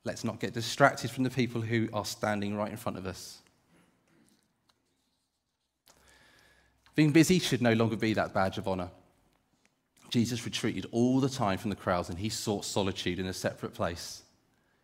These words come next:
He also sought out individuals and had meals with them. He built friendships.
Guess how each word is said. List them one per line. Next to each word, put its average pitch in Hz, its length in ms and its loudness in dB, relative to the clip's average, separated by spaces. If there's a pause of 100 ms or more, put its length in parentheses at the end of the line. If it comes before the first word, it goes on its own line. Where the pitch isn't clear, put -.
(360)
He 113 80 2
also 113 300 0
sought 110 340 -2
out 117 80 4
individuals 117 500 0
and 92 80 -6
had 104 200 -4
meals 123 280 0
with 87 120 -6
them. 87 160 -10 (2000)
He 107 140 -8
built 110 320 0
friendships. - 760 -6